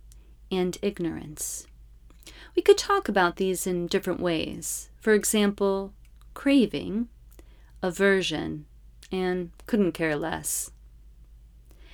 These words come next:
Addictions of all kinds come under the category of craving,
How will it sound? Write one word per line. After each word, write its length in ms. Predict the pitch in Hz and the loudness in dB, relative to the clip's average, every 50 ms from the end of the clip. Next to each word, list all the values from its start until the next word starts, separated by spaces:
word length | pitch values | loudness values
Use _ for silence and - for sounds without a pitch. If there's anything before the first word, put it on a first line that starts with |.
| - - - - - | -20 -20 -12 -2 2
Addictions 600 | 233 214 208 240 302 302 - - - 392 381 359 349 | 2 4 6 8 6 6 6 6 6 8 8 8 8
of 120 | 294 226 | 6 6
all 220 | 233 226 226 233 | 4 4 4 4
kinds 720 | 226 - - 214 220 220 208 180 180 180 185 190 196 - | 2 0 -2 -2 0 0 2 0 0 0 0 -2 -4 -6
come 240 | - - 190 196 190 | -6 -4 -2 2 2
under 260 | 175 170 180 185 208 | 2 2 4 4 2
the 120 | 208 233 233 | 2 2 -2
category 720 | - - 170 156 156 147 160 - - 156 151 151 151 156 - | -4 -4 -4 -4 -2 -4 -4 -2 -2 -2 -2 -2 -2 -4 -4
of 180 | - - - | -6 -8 -10
craving, 600 | - - 269 277 294 247 - - - - - 185 | -4 -2 2 4 4 4 2 -2 -8 -12 -14 -16